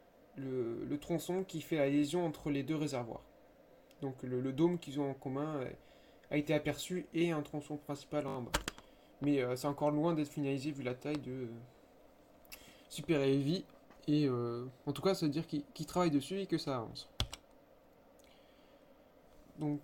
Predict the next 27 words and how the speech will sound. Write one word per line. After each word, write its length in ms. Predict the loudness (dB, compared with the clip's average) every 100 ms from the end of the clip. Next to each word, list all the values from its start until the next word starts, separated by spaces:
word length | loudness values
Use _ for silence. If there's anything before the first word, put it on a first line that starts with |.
| -8
euh, 40 | -8 -8
voilà. 240 | -8 -10 -14 -20 -20 -20 -18 -4 0
Euh, 240 | 2 2
maintenant, 500 | 2 2 2 2 0 -2 -12 -20 -20 -20 -20 -20 -20 -20 -12 -8
euh, 60 | -6 -8 -12 -20
<laughs> 200 | -16 -10
pour 120 | 0
ceux 120 | 0
qui 140 | 4
me 100 | 4
suivent 260 | 4 4 2
en 80 | 4
live, 260 | 6 4
ils 140 | 2 2
peuvent 320 | 4 4 4
voir 240 | 0 2
les 80 | 2
très 160 | 2 2
belles 240 | 2 4
images 380 | 4 4 2 -2 -10 -8 -8 -8 -8 -8 -4 6
de, 60 | 6
euh, 300 | 6 0 -2 -4 -14 -6
Deep 240 | -2 -2
Space, 440 | 0 6 6 6 4
euh, 440 | 6 6 4 0 -4 -20 -8
Courrier, 500 | 2 6 6 6 2
euh, 120 | 0